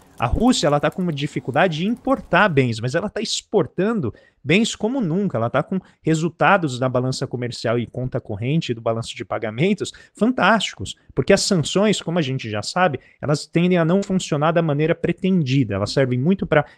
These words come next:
ilustrar e marcar posicionamento, mas elas não têm um efeito econômico, eh, como desejado, tá? Isso é historicamente já, eh, registrado, estudado. Então, eu acho que em face desses, desse balanço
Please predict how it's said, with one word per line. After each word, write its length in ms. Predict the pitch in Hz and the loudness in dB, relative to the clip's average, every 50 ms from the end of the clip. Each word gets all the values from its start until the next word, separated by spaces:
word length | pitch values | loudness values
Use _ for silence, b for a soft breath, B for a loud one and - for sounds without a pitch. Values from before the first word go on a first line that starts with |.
| B - | B -4
ilustrar 680 | 135 135 139 127 - - - - 147 165 185 185 185 | 0 0 2 2 0 -2 0 2 4 4 6 4 4
e 60 | 175 143 | 2 2
marcar 300 | 139 135 - - 143 123 | -2 -4 -4 -4 -6 -4
posicionamento, 800 | - - 131 120 127 - - 135 131 151 165 160 165 175 - 180 | -4 -4 -4 -4 -6 -10 -10 -10 -8 -6 -6 -6 -6 -6 -6 -6
mas 140 | 175 151 175 | -6 -4 -4
elas 220 | 165 170 160 - | -4 -4 -4 -4
não 120 | 175 170 156 | -4 -4 -4
têm 160 | - 143 151 | -2 -2 -2
um 60 | 156 | -2
efeito 260 | 151 - 139 135 - | -2 -2 -4 -4 -4
econômico, 500 | 147 - - 139 123 117 123 123 - - b b b b b b - | -4 -6 -4 -2 -2 0 0 -2 -4 -6 b b b b b b -2
eh, 140 | 120 120 | -2 -2
como 300 | - - 151 147 156 160 | 0 2 2 4 4 4
desejado, 720 | 139 156 160 151 165 185 156 127 101 117 113 117 101 92 - | 4 4 4 6 4 4 4 4 4 4 4 4 2 0 -2
tá? 120 | - 110 | -2 -2
Isso 200 | 139 131 - 151 | -2 -2 -2 -4
é 20 | 147 | -4
historicamente 800 | - - - 135 156 160 - - 123 110 117 135 143 - 120 110 | -4 -2 -2 0 0 0 -2 -4 -6 -4 -4 -6 -6 -8 -6 -4
já, 180 | 117 117 120 B B B B B B - | -2 -2 -2 B B B B B B -6
eh, 360 | 110 110 110 110 101 95 - - | -2 -2 0 0 0 0 -2 2
registrado, 760 | - 131 117 107 101 - - - 107 113 123 135 131 110 110 | 2 2 2 2 0 -2 -4 -2 2 4 4 4 4 2 0
estudado. 500 | 107 - - - 110 95 90 85 80 87 - _ _ _ _ _ _ _ _ _ _ _ - - | -2 -4 -4 -4 -4 -2 -2 -2 -2 -4 -8 _ _ _ _ _ _ _ _ _ _ _ -8 -6
Então, 240 | 139 127 156 156 165 | 0 4 6 6 8
eu 120 | 175 165 | 8 6
acho 200 | 170 160 - - | 6 4 2 0
que 80 | - 160 | 0 0
em 100 | 151 139 | 0 0
face 460 | - - 156 147 180 202 - - - | 0 0 2 4 4 2 2 0 -2
desses, 380 | 143 143 147 - - 143 127 117 113 117 117 - - | -2 0 -2 -2 -2 -4 -6 -8 -8 -10 -12 -10 -6
desse 300 | 123 131 127 - - 139 | -4 -4 -2 -4 -6 -2
balanço 680 | 120 131 120 107 117 135 170 185 185 - - - 110 | 0 2 2 2 2 2 0 0 0 -2 -4 -6 -10